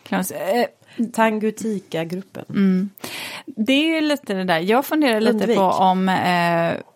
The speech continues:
Speaker 1: mina nävar har drabbats av någon form av stekel. Eh,
Speaker 2: Mm.
Speaker 1: där är det ju faktiskt lite så att det bara bladnerverna kvar till slut.
Speaker 2: Mm.
Speaker 1: Det är liksom,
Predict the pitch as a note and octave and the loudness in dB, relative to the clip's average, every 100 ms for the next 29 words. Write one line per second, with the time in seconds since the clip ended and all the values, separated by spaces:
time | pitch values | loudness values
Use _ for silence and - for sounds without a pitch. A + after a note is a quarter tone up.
0 | _ _ - A3+ A#3+ G3 A#3+ B3+ F3+ A#3 | _ _ -2 2 4 4 4 2 2 2
1 | C#4+ C#4 A#3 C4 G#3 F3 - E3+ F3 F#3 | 2 2 2 0 0 -2 -2 -2 -2 -2
2 | F3+ E3 E3+ E3 - E3 - F3 - F#3+ | -2 0 -2 -2 -2 -2 -2 -2 -4 -4
3 | - G3 F3 - - G3 G3 - F3 F3 | -2 -2 -2 -4 -6 -4 -6 -6 0 2
4 | F3+ F#3+ A3 A#3+ A3+ G3 A3+ A#3 A3+ - | 4 4 4 2 2 0 -2 -2 -6 -6
5 | G3+ - G3 F3+ F#3 F3 F3+ E3+ E3+ E3+ | -6 -6 -8 -6 -4 -4 -2 -2 -4 -6
6 | B3 - F#3 E3+ E3 E3 E3+ F3+ F3+ F#3+ | -18 -8 -2 -2 -2 -4 -4 -4 -2 -4
7 | - G3 - - - C4 C4 C4 C#4+ D4+ | -4 -6 -10 -14 -4 2 4 6 4 2
8 | A#3+ | 0